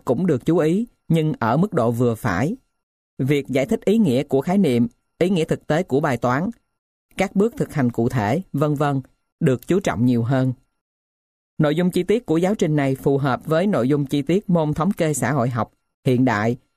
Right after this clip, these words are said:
đang được giảng dạy trong các trường. Hơn nữa, nội dung chi tiết của giáo trình cũng khá phù hợp với chương trình chi tiết của môn xác suất thống kê, mở ngoặc đơn,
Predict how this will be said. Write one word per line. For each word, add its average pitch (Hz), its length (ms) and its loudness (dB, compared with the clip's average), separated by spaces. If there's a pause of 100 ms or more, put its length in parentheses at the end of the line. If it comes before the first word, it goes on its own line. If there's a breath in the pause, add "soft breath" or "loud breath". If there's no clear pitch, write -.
(220)
đang 175 320 0
được 131 220 0
giảng 131 260 0
dạy 117 280 -2
trong 147 220 -2
các 180 220 -4
trường. 117 280 0 (800)
Hơn 165 200 2
nữa, 139 300 0 (240)
nội 143 200 2
dung 165 160 0
chi 170 140 0
tiết 214 200 0
của 151 120 0
giáo 170 180 0
trình 139 260 2
cũng 113 220 0
khá 156 220 -2
phù 135 220 0
hợp 123 240 -2
với 135 200 0
chương 151 240 0
trình 120 260 0
chi 147 180 0
tiết 190 280 -2
của 120 120 0
môn 139 260 0 (320)
xác - 280 -4
suất - 280 -2
thống 190 200 -2
kê, 151 280 0 (540)
mở 135 180 2
ngoặc 165 200 -2
đơn, 147 280 2